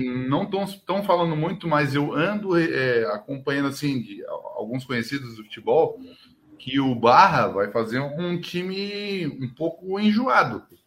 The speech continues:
time do técnico Emerson Maria, a gente conhece o trabalho do Emerson Maria, né? Um trabalho muito sério. Pode ser que o Barra venha a surpreender, né? Vamos aguardar. Eles estão fazendo uma estrutura muito boa lá em Camboriú, então pode ser que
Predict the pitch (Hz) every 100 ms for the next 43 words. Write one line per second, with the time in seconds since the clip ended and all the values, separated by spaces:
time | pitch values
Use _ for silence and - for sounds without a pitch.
0 | _ - 139 131 131 135 135 123 127 131
1 | 123 - 123 107 113 180 - - _ _
2 | _ _ 92 92 98 - 110 113 113 101
3 | 101 98 98 98 - 98 90 95 139 180
4 | 123 117 90 85 - 90 98 101 104 -
5 | 104 131 151 - _ _ _ - 110 -
6 | 120 - 151 113 110 160 147 131 127 120
7 | - 123 - 135 117 107 151 151 117 101
8 | 98 95 95 110 123 - 110 107 110 113
9 | 110 - 120 113 117 107 92 120 127 107
10 | 110 - _ _ 101 101 113 107 101 98
11 | 110 151 143 - 110 127 127 113 113 -
12 | 131 131 151 127